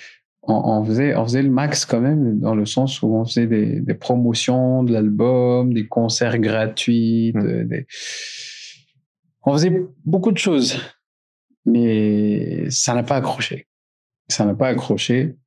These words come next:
Speaker 1: Et, et, et, et pour te dire, par exemple, le Vanilla Now,
Speaker 2: Mhm.
Speaker 1: c'est un truc qu'on a, qui, qui était avec le groupe, tu vois.
Speaker 2: Ok, d'accord.
Speaker 1: Qui était avec le groupe.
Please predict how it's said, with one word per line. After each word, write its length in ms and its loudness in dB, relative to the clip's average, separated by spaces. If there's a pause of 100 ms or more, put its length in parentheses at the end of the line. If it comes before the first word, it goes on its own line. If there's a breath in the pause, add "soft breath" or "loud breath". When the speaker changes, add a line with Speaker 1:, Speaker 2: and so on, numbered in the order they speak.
(1080)
Speaker 1:
Et, 180 2 (600)
et, 40 2
et, 280 2
et 60 4
pour 220 -2
te 80 2
dire, 400 2 (260)
par 100 2
exemple, 300 0
le 80 4
Vanilla 340 2
Now, 220 2 (280)
Speaker 2:
Mhm. 200 -6 (120)
Speaker 1:
c'est 160 -2
un 60 2
truc 200 2
qu'on 220 2
a, 80 0 (280 loud breath)
qui, 120 -2
qui 160 0
était 160 2
avec 260 2
le 60 4
groupe, 300 0
tu 140 -4
vois. 120 2
Speaker 2:
Ok, 160 2 (220)
d'accord. 240 0
Speaker 1:
Qui 100 0
était 160 0
avec 280 0
le 60 4
groupe. 380 0